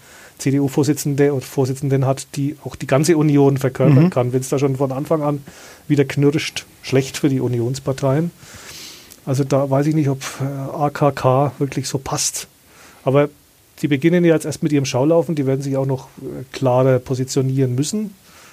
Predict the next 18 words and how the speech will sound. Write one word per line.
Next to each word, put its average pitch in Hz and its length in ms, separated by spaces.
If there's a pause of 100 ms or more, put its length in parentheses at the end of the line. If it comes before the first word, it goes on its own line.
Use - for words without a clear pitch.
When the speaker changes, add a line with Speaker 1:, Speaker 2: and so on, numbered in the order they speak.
(140)
Speaker 1:
um 135 140
sie 139 100
unterscheidbarer 135 720
zu 160 140
machen. 151 340 (240)
Ja, 131 220 (840)
wird 143 120
spannend. 139 420
Also 117 140
ich 127 160
würde 143 120
Speaker 2:
Also 143 120
Speaker 1:
momentan 156 640 (840)
vom 135 160
Bauchgefühl 185 680
her 170 160
tippen, 170 280
dass 147 220